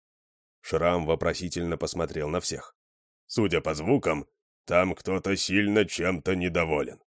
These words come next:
"У меня фонарик остался", Мол шагнул вперёд. "Идём осторожно,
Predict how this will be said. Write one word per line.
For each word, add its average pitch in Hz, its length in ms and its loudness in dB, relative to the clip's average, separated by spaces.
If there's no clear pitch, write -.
"У 95 140 2
меня 92 500 6
фонарик 104 600 6
остался", - 640 2
Мол 87 240 2
шагнул 78 400 -4
вперёд. - 480 -4
"Идём 110 440 8
осторожно, 104 760 6